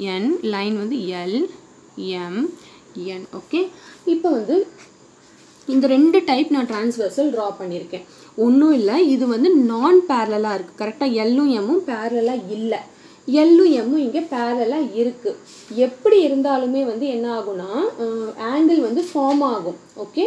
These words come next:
நான் பேரலா இருந்தாலும் angle இருக்கு, பேரலா இருந்தாலும் angle form ஆகும். But non பேரலலுக்கும் பேரலலுக்கும் ஒரு சின்ன difference தான். அது என்னன்னு நான் சொல்றேன். Okay, First, First இந்த ரெண்டு டயக்ராம்லயும் நம்ம பார்த்துருவோம். நான் இவங்க வந்து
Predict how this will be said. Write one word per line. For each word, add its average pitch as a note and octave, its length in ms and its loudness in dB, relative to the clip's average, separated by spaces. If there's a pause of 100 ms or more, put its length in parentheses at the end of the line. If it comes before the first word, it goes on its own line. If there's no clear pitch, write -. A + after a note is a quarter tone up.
(640)
நான் A#3+ 280 0
பேரலா B3+ 440 -2
இருந்தாலும் B3 360 -2 (100)
angle C#4 300 2
இருக்கு, C4 240 -2 (140)
பேரலா C#4+ 440 0
இருந்தாலும் D4 360 -2
angle D4 320 0
form B3 280 0 (100)
ஆகும். F3 220 -8 (220)
But F#3 320 -2 (460)
non D4 280 4
பேரலலுக்கும் D#4 580 4
பேரலலுக்கும் A#3 460 -2
ஒரு C#4+ 100 -2 (120)
சின்ன E4+ 340 8
difference G3 460 -6
தான். G3 160 -6
அது G#3 200 -4
என்னன்னு G#3+ 340 -4
நான் F#3+ 200 -12
சொல்றேன். F#3 460 -6 (460)
Okay, E4 220 -4 (560)
First, - 320 -6 (840)
First C#4 280 2
இந்த C4+ 160 8
ரெண்டு C#4 240 4
டயக்ராம்லயும் A#3 480 0
நம்ம G3 140 -2 (120)
பார்த்துருவோம். F#3+ 600 0 (500)
நான் B3+ 160 0
இவங்க A#3+ 200 2
வந்து C4+ 160 2